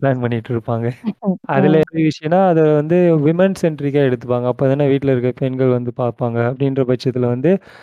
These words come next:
Speaker 1: அந்த இடத்துல சினிமால எப்படி வந்து மேல் டாமினன்ட்டா இருக்கோ, இங்க சீரியல்ல பார்த்தோன்னா விமன் வந்து கொஞ்சம் டாமினேட் பண்ற மாதிரி காமிச்சு, அப்பதான் வியூவர்ஸ் கிடைப்பாங்கல்ல. அப்படி வச்சு அங்கேயும் அதே அந்த
Speaker 2: ம்.
Speaker 1: டா-,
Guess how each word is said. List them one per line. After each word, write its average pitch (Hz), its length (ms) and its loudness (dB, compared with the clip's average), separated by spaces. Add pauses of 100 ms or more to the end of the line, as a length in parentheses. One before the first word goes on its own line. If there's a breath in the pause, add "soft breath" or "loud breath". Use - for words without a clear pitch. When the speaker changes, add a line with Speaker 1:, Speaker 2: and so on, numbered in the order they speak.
(160 loud breath)
Speaker 1:
அந்த 156 380 2
இடத்துல 160 560 2 (160)
சினிமால 180 440 2
எப்படி 147 280 2
வந்து 143 440 2
மேல் 139 240 2
டாமினன்ட்டா 127 720 -2
இருக்கோ, 165 220 0
இங்க 151 260 -2 (200)
சீரியல்ல 151 400 2 (100)
பார்த்தோன்னா 143 400 -2 (500 loud breath)
விமன் 175 460 0
வந்து 156 320 -2
கொஞ்சம் 143 320 -2
டாமினேட் 135 420 -2
பண்ற 131 280 -4
மாதிரி 139 360 -2
காமிச்சு, 135 720 -2
அப்பதான் 147 320 0
வியூவர்ஸ் 143 340 0
கிடைப்பாங்கல்ல. 120 580 -4 (360 loud breath)
அப்படி 156 260 0
வச்சு 165 240 0
அங்கேயும் 156 300 0
அதே 143 200 2
அந்த 135 260 -2
Speaker 2:
ம். 127 40 4
Speaker 1:
டா-, 123 400 0